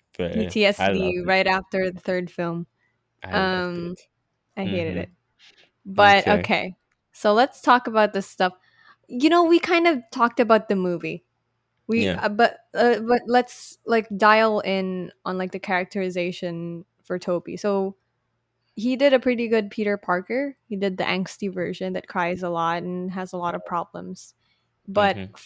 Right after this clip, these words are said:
Speaker 2: for me, he wasn't the best Spider-Man.
Speaker 1: Yeah, that's a
Speaker 2: I
Speaker 1: fair
Speaker 2: feel like
Speaker 1: point.
Speaker 2: he wasn't, he, he didn't talk enough.
Speaker 1: Mm-hmm.
Speaker 2: Like, you know, I think Spider-Man is supposed to be known as, like, that guy who won't shut the fuck up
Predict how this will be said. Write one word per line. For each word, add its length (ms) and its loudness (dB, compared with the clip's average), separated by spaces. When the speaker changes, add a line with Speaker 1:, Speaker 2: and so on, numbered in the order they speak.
Speaker 2:
for 260 0
me, 240 -2
he 180 -2
wasn't 480 -2
the 120 -4
best 360 -8
Spider-Man. 840 -4
Speaker 1:
Yeah, 300 -8
that's 280 -6
a 40 -4
Speaker 2:
I 80 2
Speaker 1:
fair 120 -4
Speaker 2:
feel 180 4
like 140 2
Speaker 1:
point. 120 -10
Speaker 2:
he 100 -6
wasn't, 520 -2
he, 200 -10
he 160 -6
didn't 200 -6
talk 420 -2
enough. 600 -4
Speaker 1:
Mm-hmm. 340 -10
Speaker 2:
Like, 500 0
you 120 0
know, 420 2
I 80 2
think 180 -4
Spider-Man 520 2
is 120 -6
supposed 320 -4
to 60 -4
be 140 -2
known 220 -2
as, 160 -6
like, 180 -4
that 160 -2
guy 140 -2
who 80 -2
won't 220 -2
shut 300 -6
the 80 -8
fuck 260 -10
up 260 -6